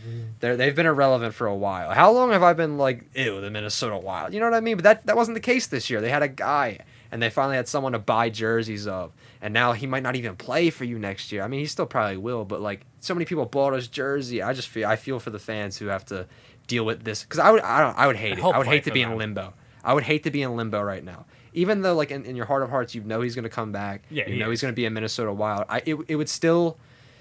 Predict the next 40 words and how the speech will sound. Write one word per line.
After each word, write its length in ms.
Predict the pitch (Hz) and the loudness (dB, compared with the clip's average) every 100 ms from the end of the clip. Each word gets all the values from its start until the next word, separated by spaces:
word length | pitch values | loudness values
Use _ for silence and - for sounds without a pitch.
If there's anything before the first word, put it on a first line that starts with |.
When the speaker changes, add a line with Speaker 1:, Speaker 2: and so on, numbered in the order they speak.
| - - | -20 -8
Speaker 2:
it 60 | 123 | -2
would 120 | 123 | 0
still 260 | - 151 127 | 4 6 6
hurt 280 | 127 107 | 6 4
a 60 | - | -2
little 220 | 104 95 | -4 -4
bit. 200 | 92 90 92 | -4 -6 -4
It 40 | |
really 240 | 104 110 | -2 -2
would. 280 | 104 101 90 - - - - _ _ - - | -2 -2 -4 -10 -20 -20 -20 _ _ -20 -8
Speaker 1:
Dude, 200 | 208 156 | -6 -2
the 80 | 143 | -2
Lightning 400 | 139 151 190 - | 0 -2 -2 -4
are 140 | - | -4
smacking 1080 | - - - 107 131 139 127 127 117 - 113 | -2 -2 -2 -4 -2 4 6 6 4 -2 -8
the 140 | 113 120 | -4 -4
Islanders 460 | 104 104 98 92 | -4 -6 -8 -12
right 180 | 101 90 | -14 -16
now. 180 | 101 92 | -16 -8
It's 160 | 117 - - 165 | -6 -2 0 2
Speaker 2:
What 120 | 127 | 2
Speaker 1:
six 60 | 139 | 0
nothing 400 | 127 123 117 110 | -4 -4 -6 -6
in 140 | 104 | -8
the 60 | 98 | -8
second 340 | - 107 101 | -8 -8 -10
period. 420 | 104 101 92 90 - _ _ _ - | -8 -8 -8 -12 -18 _ _ _ -12
Speaker 2:
Wow. 460 | 85 90 73 57 - - - - _ _ - | -8 -8 -8 -14 -20 -20 -20 -20 _ _ -14
Speaker 1:
Yeah. 240 | 113 92 - - | -14 -14 -16 -4
Speaker 2:
Wow. 400 | 92 82 65 - - - | -2 -2 -4 -8 -16 -6
Okay, 200 | 127 - | -2 4
I, 240 | 123 135 156 | 6 8 8
I 160 | 131 196 | 10 10
was 160 | 277 180 | 8 6
waiting 260 | 151 143 | 4 4
for 160 | 131 117 | 0 -2
a 60 | 107 | -2
game 240 | 107 101 | -4 -6
like 220 | 95 95 | -6 -4
that 260 | 104 95 | 0 0